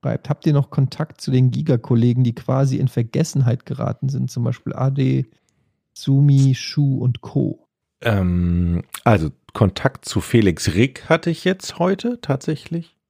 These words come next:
Speaker 2: kurz.
Speaker 1: Ja gut, aber das war jetzt
Speaker 2: Das
Speaker 1: ganz
Speaker 2: war
Speaker 1: kurzfristig, kon-,
Speaker 2: Ja.
Speaker 1: weil du da was wolltest, aber
Speaker 2: Ja. Äh, nee, so Kontakt, ähm, immer mal sporadisch, aber nicht, nee. Das letzte Mal
Speaker 1: Zu niemandem mehr?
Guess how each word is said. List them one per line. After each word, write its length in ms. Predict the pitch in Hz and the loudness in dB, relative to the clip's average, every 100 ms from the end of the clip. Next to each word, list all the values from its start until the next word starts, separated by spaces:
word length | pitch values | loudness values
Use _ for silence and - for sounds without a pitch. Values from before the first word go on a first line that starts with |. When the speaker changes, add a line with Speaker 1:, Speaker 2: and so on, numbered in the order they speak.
| _ _ | _ _
Speaker 2:
kurz. 320 | - 127 156 - | -2 0 0 0
Speaker 1:
Ja 120 | 123 | 2
gut, 220 | 120 113 | 2 0
aber 180 | - 113 | -2 -2
das 160 | 123 - | 0 2
war 100 | 120 | 2
jetzt 140 | 139 | 2
Speaker 2:
Das 160 | 98 - | 2 4
Speaker 1:
ganz 180 | 98 92 | 4 4
Speaker 2:
war 80 | |
Speaker 1:
kurzfristig, 800 | 87 123 - 113 - 123 120 - _ | 2 -4 -4 -8 -6 -8 -10 -12 _
kon-, 300 | 131 131 160 _ | -10 -10 -12 _
Speaker 2:
Ja. 220 | 156 131 | -2 -2
Speaker 1:
weil 160 | 117 117 | 0 -2
du 40 | 110 | 0
da 120 | 110 | -2
was 160 | 110 | -4
wolltest, 460 | - 113 113 - - | -4 -4 -4 -8 -4
aber 80 | 165 | 0
Speaker 2:
Ja. 140 | - 127 - _ _ _ _ | 0 -2 -14 _ _ _ _
Äh, 140 | - 107 | -4 2
nee, 300 | 101 104 98 | 6 6 6
so 320 | 85 110 135 | 6 4 4
Kontakt, 800 | 131 120 110 123 113 - - - - - - | 2 0 2 2 0 -6 -12 -12 -18 -20 -4
ähm, 1200 | 95 90 90 87 87 87 87 87 87 87 87 87 80 _ _ | 2 4 4 2 2 0 -2 -2 -4 -4 -6 -8 -12 _ _
immer 220 | - 107 104 | 0 2 4
mal 120 | 98 | 2
sporadisch, 520 | - 92 85 104 92 | 0 0 2 0 -2
aber 120 | 80 | -2
nicht, 480 | 85 92 - - - _ _ 90 | -2 -4 -10 -18 -20 _ _ -20
nee. 280 | 80 76 80 _ _ | -18 -18 -20 _ _
Das 100 | - | -6
letzte 240 | 85 - | -6 0
Mal 180 | 92 87 | 2 2
Speaker 1:
Zu 100 | 87 | 2
niemandem 420 | 160 233 190 127 | 4 6 4 4
mehr? 260 | 123 123 196 | 4 4 2